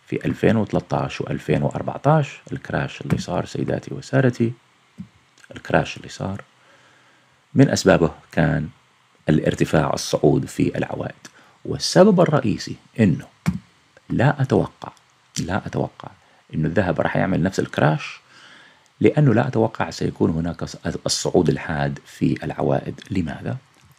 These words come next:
و-، وذكرت هذه الأسباب عدة مرات، لكن أول إشي إنه الإشي اللي صار هنا هذا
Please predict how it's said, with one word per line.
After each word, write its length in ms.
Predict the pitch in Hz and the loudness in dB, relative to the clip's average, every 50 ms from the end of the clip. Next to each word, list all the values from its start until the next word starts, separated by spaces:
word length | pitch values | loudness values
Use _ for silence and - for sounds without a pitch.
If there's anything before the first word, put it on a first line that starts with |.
| - - | -6 0
و-، 220 | 95 98 - 98 | 0 2 4 4
وذكرت 380 | 90 82 92 - 156 151 - - | 2 2 2 0 -2 -4 -4 -4
هذه 160 | 92 85 92 | -4 -2 -2
الأسباب 560 | 85 - 73 - - 85 87 82 80 76 71 - - - - _ _ | -2 -4 -6 -10 -6 -4 -2 -2 -2 -4 -6 -10 -16 -20 -20 _ _
عدة 340 | - - - 101 90 - - - - | -10 -4 -2 -2 -2 -2 -6 -6 -6
مرات، 400 | - - - - - - - - | -6 -6 -4 -6 -8 -8 -6 -2
لكن 400 | - 123 143 143 143 139 131 123 - _ _ - - - - - _ _ _ _ _ _ - | 0 0 0 0 0 0 0 0 -2 _ _ -20 -20 -20 -20 -20 _ _ _ _ _ _ 0
أول 240 | 160 170 175 151 107 | 2 4 4 4 4
إشي 300 | - 135 131 - - 69 71 - _ - _ _ _ _ - | 4 2 0 0 -4 -6 -6 -10 _ -20 _ _ _ _ 0
إنه 280 | 90 87 82 80 82 - _ _ - _ _ _ - - - _ _ - - _ _ | 2 2 2 0 -2 -6 _ _ -20 _ _ _ -12 -12 -12 _ _ -20 -20 _ _
الإشي 400 | - 123 - 170 156 - 123 104 | 0 4 4 4 6 6 6 6
اللي 220 | - - 82 78 78 | 6 4 2 0 0
صار 320 | - - 113 101 90 80 | 0 0 -2 -2 -2 -2
هنا 280 | 76 95 - 69 62 - | -2 -2 -4 -4 -6 -8
هذا 320 | - 104 123 131 127 - | -6 -2 -2 -2 -2 -4